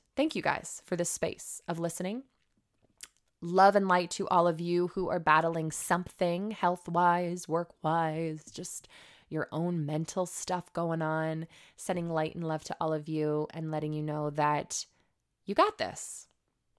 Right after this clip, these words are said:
You totally got this. And if you don't got it, if you don't f-, quite feel so good about it, release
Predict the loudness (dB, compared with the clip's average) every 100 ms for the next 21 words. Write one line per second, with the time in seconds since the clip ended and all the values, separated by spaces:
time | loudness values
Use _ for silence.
0 | _ _ -14 -12 -8 4 6 10 8 12
1 | 12 12 6 0 0 -6 -8 -12 -20 -20
2 | -20 -14 -2 0 2 0 0 6 8 8
3 | 10 10 10 6 2 4 4 4 -2 -16
4 | -20 2 4 4 0 -2 0 0 0 2
5 | 4 6 6 4 0 -8 _ _ _ 0
6 | 6 6 6 2 2 0 -4